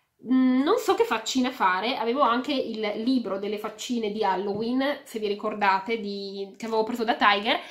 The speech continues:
però praticamente, eh, essendo che è piccolina, penso che farò una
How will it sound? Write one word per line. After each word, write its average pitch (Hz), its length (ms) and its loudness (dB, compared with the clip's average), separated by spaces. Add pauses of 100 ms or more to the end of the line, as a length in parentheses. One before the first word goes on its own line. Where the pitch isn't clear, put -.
(280)
però 277 320 8
praticamente, 214 960 -2
eh, 190 520 -4
essendo 220 360 -4
che 214 140 -4
è 196 60 -4
piccolina, 220 800 -2
penso 254 300 -2
che 240 80 -6
farò 190 320 -4
una 214 320 -2